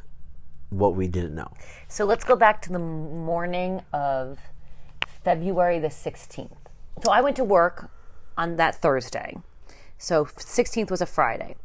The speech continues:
Speaker 2: I went to work on that Thursday. I had a dentist appointment. I went to the gym. I did whatever I needed to do.
Speaker 1: Right.
Speaker 2: And I started to feel a little bit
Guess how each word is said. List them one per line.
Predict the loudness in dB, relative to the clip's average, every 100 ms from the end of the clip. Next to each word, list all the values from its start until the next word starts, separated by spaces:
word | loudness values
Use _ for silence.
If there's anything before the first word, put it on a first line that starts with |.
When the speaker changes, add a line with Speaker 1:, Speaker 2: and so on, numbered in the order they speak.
| 2
Speaker 2:
I | 4
went | 4 2
to | 2
work | 2 2 0
on | 0
that | 0 0
Thursday. | 0 0 -2 -2 2 4 2
I | 2 2 2
had | 0 0
a |
dentist | -2 -4 -6
appointment. | -6 -6 -6
I | -6 -8 -10
went | -8 -6
to | -6
the |
gym. | -2 0 0
I |
did | -2 0
whatever | 0 2
I | 0
needed | -2 -4
to | 6
do. | 8 8 4 2
Speaker 1:
Right. | 2 2 -4
Speaker 2:
And | -4 -4
I |
started | 2 4 4
to | 2
feel | 0 2 2
a |
little | 2 2 2 2
bit | 4 2 0